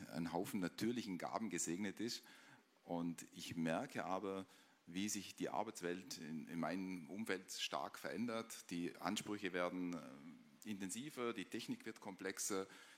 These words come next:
die Beziehungsgeflechte sind schwieriger und die Projekt-, äh, Organisation ist schwieriger geworden. Und oft komme ich in Situationen, wo ich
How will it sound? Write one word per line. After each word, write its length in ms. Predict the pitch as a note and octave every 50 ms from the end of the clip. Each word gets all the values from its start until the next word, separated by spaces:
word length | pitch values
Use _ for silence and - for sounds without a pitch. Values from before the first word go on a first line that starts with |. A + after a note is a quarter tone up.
| - -
die 60 | - F#2
Beziehungsgeflechte 1300 | - F#2 - - - B2+ B2+ B2 A#2+ - - - G2+ - - F#2+ G#2+ A2 - - - A#2 A2 A2 G#2+ -
sind 260 | - - A#2 G#2+ G2+
schwieriger 500 | - G#2 G#2 A2 A#2+ A#2 A2 A2 G#2+ G2
und 260 | F2+ F2+ F2+ - -
die 60 | - E2+
Projekt-, 480 | - - F#2 G#2+ - - - - -
äh, 240 | B2 D2+ E2 F2+ E2+ D#2 D2+ D#2 F2 F2+ - - - - - - - - -
Organisation 640 | - F#2 G2+ G#2+ G2+ G2 G2+ - - G#2 F#2+ G#2+ A2
ist 100 | E2 F#2
schwieriger 420 | - - - G#2+ A#2 B2+ A2+ G#2+ G2+
geworden. 380 | G2+ F2+ E2+ E2 F#2+ G2+ G#2
Und 180 | G2 F#2 F2 - - - - - - - -
oft 280 | - F2+ G2+ A#2+ - -
komme 180 | - A#2 A2 A#2
ich 80 | G#2+ A#2+
in 80 | G#2+
Situationen, 640 | G2 A2 - G#2+ G2 - - F#2 G2+ A2+ A2 G2 F#2
wo 120 | F#2+ F#2+
ich 220 | G2 G2 - -